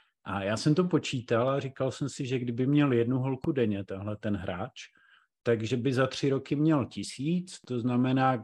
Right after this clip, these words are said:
deset tisíc znamená, že by začal v pěti letech, pokud mu bylo pětatřicet, jo.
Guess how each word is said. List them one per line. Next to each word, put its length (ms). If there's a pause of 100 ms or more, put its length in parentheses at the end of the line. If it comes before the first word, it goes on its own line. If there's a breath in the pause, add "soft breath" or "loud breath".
(120)
deset 500
tisíc 500
znamená, 480
že 100
by 140
začal 380
v 140
pěti 280
letech, 380 (100)
pokud 320
mu 140
bylo 220
pětatřicet, 920
jo. 140